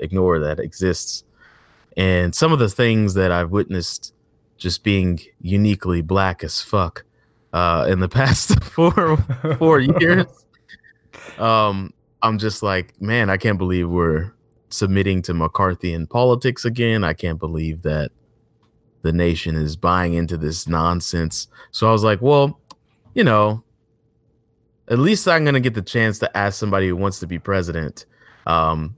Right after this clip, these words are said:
Speaker 1: if he's fucking racist and if he can answer it simply."
Speaker 2: Like, the thing
Speaker 1: Then
Speaker 2: about that, right? It's like, he, like, th-, I think that's, it's al-, almost, it's unprecedented in that
Speaker 1: Yeah.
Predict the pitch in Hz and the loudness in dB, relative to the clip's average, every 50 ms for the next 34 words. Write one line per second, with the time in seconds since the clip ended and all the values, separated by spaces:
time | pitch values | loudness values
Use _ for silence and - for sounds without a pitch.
0 | _ - 113 107 - 120 101 - - 127 117 - 113 95 90 98 113 147 143 - | _ -4 -2 0 0 -2 -2 0 0 0 0 0 0 -2 0 2 2 0 0 -2
1 | 95 85 - - 85 87 95 95 90 - 98 - - 90 92 95 95 - - 95 | -6 -6 -4 -4 -2 -2 -2 -2 -2 -4 -4 -4 -2 0 0 0 0 -2 -2 -4
2 | 90 82 - - 123 135 139 - 82 82 87 82 78 90 - _ _ _ - _ | -4 -4 -2 -2 -2 0 0 0 -2 -2 -2 -2 -4 -6 -10 _ _ _ -20 _
3 | _ _ - 180 170 - - 170 139 104 101 226 202 196 165 139 123 - 123 117 | _ _ -2 -2 0 0 0 2 4 4 4 4 4 4 4 4 4 4 2 0
4 | 110 - - 113 117 127 - - 135 123 - 135 120 110 - - - - - - | 0 0 0 0 0 0 0 -2 -6 -2 0 0 0 -2 -4 -10 -16 -16 -18 -20
5 | _ _ _ _ _ _ _ _ _ _ - - - - 147 196 190 - 180 170 | _ _ _ _ _ _ _ _ _ _ -16 -12 -6 -2 -2 -2 2 2 0 0
6 | - - 220 220 - 147 196 196 349 302 - 139 131 127 - - - 117 - - | 2 0 -2 2 2 2 2 2 0 -2 0 0 0 -2 -4 -10 -12 -8 -2 2
7 | 151 180 - 160 214 254 190 - - - - 139 - - - 151 170 151 - - | 2 4 4 4 2 2 0 -6 -6 -6 -6 -6 -4 0 0 0 0 0 0 2
8 | 143 139 - - 113 101 92 87 85 85 - _ _ _ _ _ _ _ _ _ | 2 4 4 2 -4 -6 -6 -8 -12 -16 -18 _ _ _ _ _ _ _ _ _
9 | _ _ _ _ _ _ _ _ _ _ _ _ _ _ _ _ _ _ _ _ | _ _ _ _ _ _ _ _ _ _ _ _ _ _ _ _ _ _ _ _
10 | - 120 113 117 120 120 120 120 - - _ - - 156 185 147 | -4 -4 -2 -2 0 0 0 0 -2 -4 _ 0 2 2 2 2